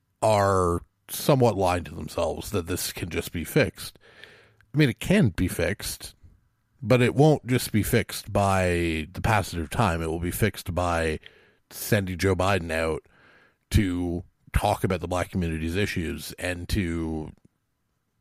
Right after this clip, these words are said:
sort of meet them where their disappointment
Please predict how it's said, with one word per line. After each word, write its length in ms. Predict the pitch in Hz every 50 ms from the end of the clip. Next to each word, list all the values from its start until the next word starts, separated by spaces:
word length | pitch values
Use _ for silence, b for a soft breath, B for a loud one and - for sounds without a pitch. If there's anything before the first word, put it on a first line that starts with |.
| _ _
sort 220 | - - 123 107 95
of 140 | 92 82 87
meet 240 | 92 95 104 101 - -
them 540 | 101 107 104 98 92 92 92 87 87 95 - _ _ _ _ _ _ -
where 360 | - 92 98 101 98 98 92
their 140 | 87 92 87
disappointment 640 | 82 92 - 98 87 - 95 87 80 80 78 -